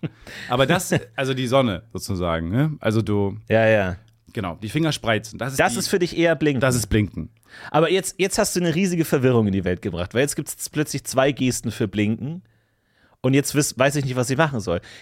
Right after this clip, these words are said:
Speaker 1: Jetzt kann man natürlich so wie dieses, dieses Musikerding beide gleichzeitig
Speaker 2: Dann
Speaker 1: machen
Speaker 2: lässt
Speaker 1: und
Speaker 2: das
Speaker 1: schauen,
Speaker 2: Lenkrad
Speaker 1: ob man's
Speaker 2: los
Speaker 1: hinkriegt.
Speaker 2: und der Kreisverkehr. Und machen wir uns nichts vor, diese Geste passiert immer im Kreisverkehr.
Speaker 1: Ja,
Speaker 2: Weil da ist es
Speaker 1: immer
Speaker 2: halt
Speaker 1: im
Speaker 2: nervig,
Speaker 1: Kreisverkehr.
Speaker 2: wenn vor dir keiner blinkt, der eigentlich rausfährt.
Speaker 1: Genau.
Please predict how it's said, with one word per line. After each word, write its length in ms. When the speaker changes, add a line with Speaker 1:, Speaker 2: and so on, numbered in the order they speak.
Speaker 1:
Jetzt 160
kann 100
man 80
natürlich 340
so 120
wie 80
dieses, 400
dieses 260
Musikerding 680
beide 260
gleichzeitig 680
Speaker 2:
Dann 200
Speaker 1:
machen 100
Speaker 2:
lässt 140
Speaker 1:
und 60
Speaker 2:
das 60
Speaker 1:
schauen, 140
Speaker 2:
Lenkrad 120
Speaker 1:
ob 40
man's 180
Speaker 2:
los 60
Speaker 1:
hinkriegt. 420
Speaker 2:
und 100
der 80
Kreisverkehr. 600
Und 240
machen 180
wir 40
uns 100
nichts 120
vor, 120
diese 140
Geste 240
passiert 200
immer 100
im 60
Kreisverkehr. 720
Speaker 1:
Ja, 160
Speaker 2:
Weil 100
da 140
ist 60
es 60
Speaker 1:
immer 100
Speaker 2:
halt 120
Speaker 1:
im 80
Speaker 2:
nervig, 280
Speaker 1:
Kreisverkehr. 340
Speaker 2:
wenn 120
vor 220
dir 100
keiner 360
blinkt, 380
der 120
eigentlich 220
rausfährt. 400
Speaker 1:
Genau. 260